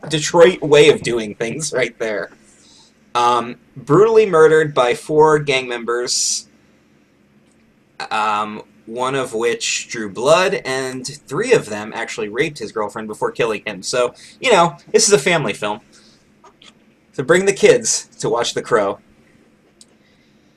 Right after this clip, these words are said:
Uh, the significance of The Crow itself is that crows are said to carry the souls of the departed to the land of the dead. But sometimes,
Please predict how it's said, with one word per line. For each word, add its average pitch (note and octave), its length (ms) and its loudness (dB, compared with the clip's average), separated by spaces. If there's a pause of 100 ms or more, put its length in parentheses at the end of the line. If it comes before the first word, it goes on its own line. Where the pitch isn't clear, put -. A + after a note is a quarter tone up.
(240)
Uh, A#2 240 0
the A2 220 -4
significance F#3+ 640 -2
of D3 200 -2
The D3 60 4
Crow D3+ 320 2
itself D3 600 2
is C3 160 -6
that A#2+ 240 -4
crows C3+ 400 2
are A#2+ 200 -4
said G#2+ 440 -8
to A2 320 -10
carry B2 360 -2
the A#2+ 120 -6
souls A2 340 -4
of G#2 80 -12
the G#2 60 -14
departed G#2 480 -4
to A#2 100 -12
the A2 60 -10
land G2+ 280 -6
of F#2+ 120 -18
the G2+ 80 -10
dead. G2+ 400 -4
But - 120 -12
sometimes, G#2+ 880 -6